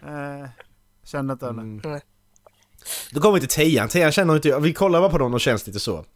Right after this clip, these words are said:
Speaker 2: Hunchback of Notre Dame, Crowd Attacks Quasimodo.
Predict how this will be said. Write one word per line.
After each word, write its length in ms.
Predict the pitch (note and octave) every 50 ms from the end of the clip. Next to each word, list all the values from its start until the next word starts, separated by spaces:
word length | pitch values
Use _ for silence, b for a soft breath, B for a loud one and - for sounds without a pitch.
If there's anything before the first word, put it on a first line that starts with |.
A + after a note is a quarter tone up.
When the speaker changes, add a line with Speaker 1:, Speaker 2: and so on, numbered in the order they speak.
| b b b b b
Speaker 2:
Hunchback 540 | b - F3+ E3+ - - - D#3+ D3 - -
of 80 | C#3 C3+
Notre 320 | D3 C#3+ C3 - C#3+ C#3+
Dame, 580 | C3 C#3 C3 A#2+ G#2+ G2+ F#2+ G2 G2 F#2+ F#2+ F#2+
Crowd 340 | - - C#3+ C3+ B2 A#2+
Attacks 380 | A#2+ - - C#3 A2+ G#2+ - -
Quasimodo. 680 | - - A#2 G2+ - - A2 A2+ G2+ F2+ E2+ D#2 C#2